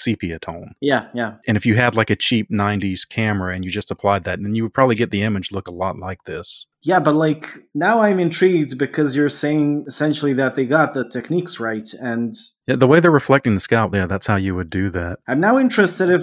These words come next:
Speaker 2: if they got, like, a real coroner or somebody to actually do this fake video, to portray the coroner on the video.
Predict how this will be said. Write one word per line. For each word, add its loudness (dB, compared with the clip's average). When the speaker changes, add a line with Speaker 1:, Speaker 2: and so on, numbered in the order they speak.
Speaker 2:
if 2
they 4
got, 4
like, 0
a 0
real 4
coroner 0
or -2
somebody -2
to -6
actually 0
do 2
this -4
fake -4
video, -4
to -6
portray 2
the -4
coroner -2
on -4
the -6
video. -8